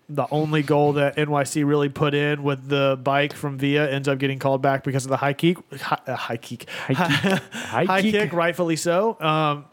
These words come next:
Speaker 1: props to Joseph, by the way, for putting himself into the line of fire there.
Speaker 2: Yeah,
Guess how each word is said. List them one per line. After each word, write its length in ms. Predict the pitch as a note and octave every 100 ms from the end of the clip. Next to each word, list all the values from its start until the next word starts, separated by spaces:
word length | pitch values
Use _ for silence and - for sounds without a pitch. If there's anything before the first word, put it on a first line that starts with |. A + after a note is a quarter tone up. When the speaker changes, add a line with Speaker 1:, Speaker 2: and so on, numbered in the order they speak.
| D3+
Speaker 1:
props 340 | - F3 A#3
to 100 | - E3
Joseph, 460 | D3+ F#3+ F#3 C#3+
by 140 | B2+ B2
the 80 |
way, 140 | B2 B2+
for 120 | -
putting 240 | A2+ E3 C#3
himself 440 | B2+ - C#3 C3
into 180 | C#3 C#3
the 80 | B2+
line 220 | B2+ C#3
of 80 | B2
fire 360 | C3 D3 D3+
there. 320 | A#2 A#2 A#2+ -
Speaker 2:
Yeah, 360 | C#3 G3 E3+